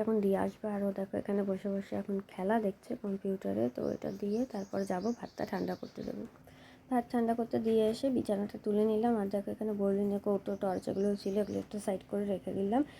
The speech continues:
তো এখন খেতে বসবো। এখানে নিয়ে নিয়েছি কুমড়ো সেদ্ধ আর আলু সেদ্ধ, এটা আমার জন্য। সঙ্গে রয়েছে ভাত, আর এখানে তোমার দাদাভাইয়ের জন্য পেঁপে দিয়ে ভাত মেখে দিয়েছি, মানে পেঁপে সেদ্ধ,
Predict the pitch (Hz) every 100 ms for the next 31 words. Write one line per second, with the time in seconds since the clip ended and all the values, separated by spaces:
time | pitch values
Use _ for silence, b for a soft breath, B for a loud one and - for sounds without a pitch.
0 | B B _ - - - - - B B
1 | B B 269 240 247 247 226 233 220 214
2 | 240 214 214 220 214 208 208 214 - 247
3 | - 220 208 202 208 208 208 240 240 -
4 | - 190 190 180 175 - 180 - - -
5 | 202 196 208 196 202 196 202 302 B B
6 | B 240 214 202 202 196 196 233 214 190
7 | 214 233 - B B B - 196 196 202
8 | 214 220 208 202 202 185 196 196 214 220
9 | 226 - 202 214 220 214 233 269 226 196
10 | 190 175 180 190 196 - 196 202 202 208
11 | 208 208